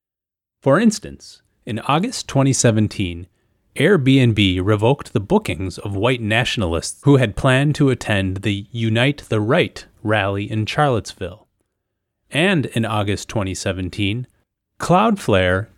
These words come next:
terminated the Daily Stormers account, an American neo-Nazi and white supremacist news and commentary website. Some people advocate strongly for revoking use by these kinds of groups.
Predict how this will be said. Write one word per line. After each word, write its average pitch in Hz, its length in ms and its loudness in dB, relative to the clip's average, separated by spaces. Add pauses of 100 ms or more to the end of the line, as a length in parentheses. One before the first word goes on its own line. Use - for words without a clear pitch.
(120)
terminated 95 760 0 (120)
the 110 80 -8
Daily 110 440 -2
Stormers 156 640 2
account, 87 500 -12 (360)
an 107 140 0
American 107 680 0
neo-Nazi 110 840 2
and 101 200 -2
white 123 180 0
supremacist 131 960 -2
news 117 400 4
and 107 240 -6
commentary 110 560 0
website. 92 540 -4 (680)
Some 220 260 4
people 110 380 0
advocate 113 520 -2
strongly 135 720 -2
for 110 300 -6
revoking 117 680 0
use 104 380 0
by 90 240 0
these 117 320 0
kinds 98 340 0
of 98 160 -6
groups. - 500 -2